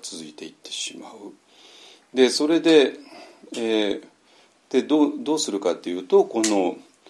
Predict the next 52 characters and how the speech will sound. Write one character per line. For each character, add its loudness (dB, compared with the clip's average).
え -6
ー -8
と、 -6
私 -4
が、 4
え -6
ー、 -20
好 -12
き -12
と -12
か -6
嫌 -6
い -10
と -16
か -6
ね、 -4
い 0
う 2
い -2
ろ 0
ん 0
な 0
反 -6
応 -10
を -16
す -12
る。 -12
で、 -2
そ -4
の 0
い -2
ろ 0
ん -2
な -2
反 -4
応 -2
を、 -4
が 2
だ 0
ん -4
だ -2
ん -6
だ -4
ん -8
だ 0
ん -10
減 -4
っ -14
て -4
い -4
け -6
ば、 2